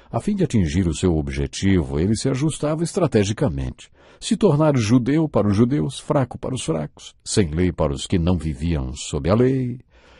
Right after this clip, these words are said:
"Faço tudo isso por causa do Evangelho", ele disse.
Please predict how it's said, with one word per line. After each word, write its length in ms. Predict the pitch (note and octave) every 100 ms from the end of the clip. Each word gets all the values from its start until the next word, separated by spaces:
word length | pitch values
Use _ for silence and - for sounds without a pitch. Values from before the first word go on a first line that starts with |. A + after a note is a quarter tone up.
| - - -
"Faço 280 | A3 -
tudo 240 | A#3+ B3 A3
isso 240 | B3 -
por 200 | F3 E3
causa 280 | F#3 F#3+ E3+
do 100 | E3+
Evangelho", 720 | F3 F#3+ G#2+ D3+ F3+ C3 E2+
ele 140 | D#2
disse. 460 | D2+ C#2+ C2 - -